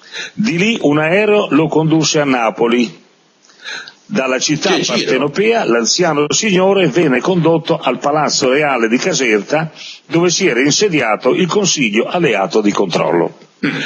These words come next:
Speaker 1: E allora si ebbe il colpo di scena. Quando infatti il colonnello Lane si vide di fronte l'anziano signore, allibì. "Ma lei non è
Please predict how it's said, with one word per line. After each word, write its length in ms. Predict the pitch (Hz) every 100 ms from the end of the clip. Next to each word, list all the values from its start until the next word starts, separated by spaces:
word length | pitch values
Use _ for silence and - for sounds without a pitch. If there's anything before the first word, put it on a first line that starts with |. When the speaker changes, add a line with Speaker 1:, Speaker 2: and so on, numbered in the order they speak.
| - -
Speaker 1:
E 140 | 123
allora 460 | 160 180 247 262 233
si 260 | - 127
ebbe 220 | 120 120 165
il 80 |
colpo 380 | 151 123 110 110
di 100 | 113
scena. 600 | - - 76 76 85 - -
Quando 400 | - 143 170 147
infatti 720 | 143 - 165 120 - - 160
il 100 | 113
colonnello 640 | 82 127 127 147 175 160 147
Lane 600 | 160 147 101 85 78 - - - -
si 260 | - 113
vide 340 | 110 175 165 127
di 120 | 120
fronte 440 | - 180 165 147
l'anziano 480 | 131 143 - 185 196
signore, 500 | 180 208 226 254 214
allibì. 580 | - 139 156 123 101 82 - _ _ _ - - _ _
"Ma 140 | 135
lei 240 | 220 262 151
non 240 | 151 254
è 280 | 180 87